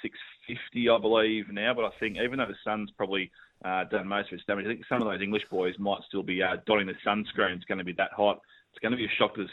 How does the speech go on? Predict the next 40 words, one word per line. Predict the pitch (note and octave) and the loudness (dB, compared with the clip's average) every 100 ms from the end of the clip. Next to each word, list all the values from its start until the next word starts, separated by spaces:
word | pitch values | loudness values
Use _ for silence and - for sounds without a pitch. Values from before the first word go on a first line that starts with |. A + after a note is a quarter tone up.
| A2 | -6
system | - G#2 G2+ | -4 -4 -4
for | G2 | -4
some | G2 | -2
of | F2+ | 2
those | F2+ - | 0 -2
boys, | F2+ F2 | -8 -2
but | F#2+ F#2 | -2 -2
I | - | 0
think | C3 B2+ - - - _ - | 0 0 -4 -20 -20 _ 0
Penrith | A2 G#2+ G2+ | 2 4 2
are | G2+ | 2
gonna | G2+ G2 | 2 2
get | F#2+ | 2
it | G2 G2 | 2 2
done | G2+ G2 - | 0 0 0
pretty | C3 C3+ | 2 4
easy, | A#2+ A#2 C#3+ | 4 2 -2
but | - G#2+ - | -2 -8 -6
twenty | C3 C#3 | -2 0
and | C#3 | 0
a | |
half, | A2+ A#2+ G#2 G2 | 0 -2 -2 -8
it's | A2 | -8
a | |
big | A#2 A#2+ | -4 0
old | A2 G2 | 0 0
line. | G#2 G#2+ F2+ - _ _ _ - | -2 -2 -6 -10 _ _ _ -14
Uh, | F#2 F2+ | -12 -10
we'll | G2 | -6
wait | G2+ | -6
and | F#2 - - | -8 -8 -2
see | G2 G2 F2+ | -2 -2 -6
what | G2+ | -8
they | F2+ F#2 | -6 -6
do | F#2+ F2+ | -6 -10
with | F2 | -8
some | G2+ F#2 | -8 -6
of | |
those | F2+ E2+ | -8 -8
stars, | - F2+ F#2 F#2 F2 | -2 2 2 2 -4